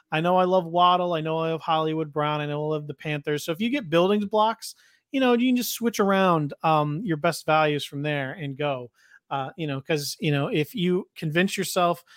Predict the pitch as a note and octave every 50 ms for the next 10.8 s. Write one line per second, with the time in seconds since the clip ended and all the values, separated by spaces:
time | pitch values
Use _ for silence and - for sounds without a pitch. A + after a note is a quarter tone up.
0 | - - _ - - D#3 - - - G#3 F#3 E3 C#3+ - G3 G#3 G#3+ G3 D#3+ D3
1 | D3+ D#3+ D#3+ - - - _ _ _ - - D#3 D3+ C#3+ C#3 D3+ D3 - F3 D#3+
2 | D#3 D#3+ E3 E3+ E3 - F3+ E3 D3+ - D#3 D3 D3 C#3+ C3+ C3 - - - D3+
3 | D3 C#3+ C3+ C3+ C3 _ _ _ _ _ _ _ _ _ _ - - D3+ - -
4 | A#3+ A3 - - F#3 D#3+ D#3 D3+ D3 D3 C#3+ C#3 C#3+ C#3+ C#3 C#3 C#3+ C#3 D3 C#3+
5 | C3 C#3+ - - - D3 C#3 C3+ C3 C3+ B2 A#2+ A#2 _ _ _ _ _ _ _
6 | _ _ _ _ _ _ _ _ _ _ _ _ _ _ _ - G#3 G3 G3+ F#3
7 | D#3 - E3 C3+ - C#3 C3+ C3+ B2+ C3+ C3 B2+ C#3 D3 C#3 C3+ C3 C3 C3+ C3+
8 | C#3 - - D#3+ C#3+ B2+ A#2+ C#3+ D#3+ C#3+ C#3+ C3+ D3+ F3+ - - - - B3+ A3+
9 | - - - B3 A#3+ A#3 A#3 A3+ A3+ G#3+ - F#3+ F#3 F3+ F3+ E3+ D3 D3+ D3 C3+
10 | B2 A#2+ C3+ C#3+ C#3 - - F#3+ F#3 E3 D3+ E3 F3+ G#3+ G#3+ A3